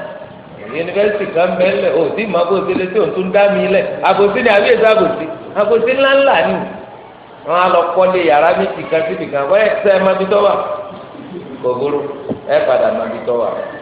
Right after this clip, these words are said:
Wọ́n lọ kọ́lé yàrá méjì kan, á ti signboard, signboard ga jù lé náà. Èyí tẹ́ ẹ ti ní tó ti wà ńlẹ̀ mójútó kó dúró déédéé. Kì í ṣe kí nǹkan kan pọ̀ nípa ọ̀yà.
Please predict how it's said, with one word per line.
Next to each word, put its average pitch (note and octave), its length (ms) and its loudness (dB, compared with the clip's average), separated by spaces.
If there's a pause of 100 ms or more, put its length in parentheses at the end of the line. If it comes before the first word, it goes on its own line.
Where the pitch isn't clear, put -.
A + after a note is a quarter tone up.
(160)
Wọ́n C#3+ 180 -4
lọ D3+ 100 4
kọ́lé D#3+ 300 2
yàrá C#3+ 280 2
méjì - 260 -4
kan, C#3 140 -4
á D3+ 100 2
ti D3 120 -4
signboard, D#3 440 -2
signboard F#3+ 440 2
ga C3+ 180 0
jù C3 160 -4
lé C3+ 160 0
náà. B2+ 140 -2 (1800)
Èyí C#3+ 220 2
tẹ́ F3 160 4
ẹ D3+ 80 4
ti D3+ 140 -2
ní D#3 140 -2
tó D#3+ 120 -2
ti D3 140 -8
wà C3+ 100 2
ńlẹ̀ D3+ 260 2
mójútó C3+ 440 -4
kó C3+ 160 -2
dúró C3 240 -2
déédéé. C3 320 -2
Kì D3+ 100 -2
í F#3 40 2
ṣe F3 160 -2
kí G#3+ 120 -2
nǹkan D3+ 280 0
kan E3+ 220 0
pọ̀ A#2 220 -2
nípa D#3 320 -2
ọ̀yà. B2 320 2